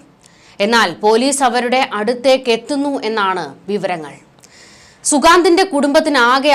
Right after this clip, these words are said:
അടുപ്പമുള്ളത് അമ്മയുടെ സഹോദരിയുമായാണ്. ലതയും സഹദേവനും ചാവക്കാട്ടെ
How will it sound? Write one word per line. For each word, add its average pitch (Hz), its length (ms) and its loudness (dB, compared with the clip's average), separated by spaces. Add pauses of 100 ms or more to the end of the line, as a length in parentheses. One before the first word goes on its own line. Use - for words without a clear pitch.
അടുപ്പമുള്ളത് 220 680 2 (260)
അമ്മയുടെ 277 440 0 (140)
സഹോദരിയുമായാണ്. 208 1040 -2 (760)
ലതയും 262 400 2 (220)
സഹദേവനും 254 760 2 (200)
ചാവക്കാട്ടെ 247 760 2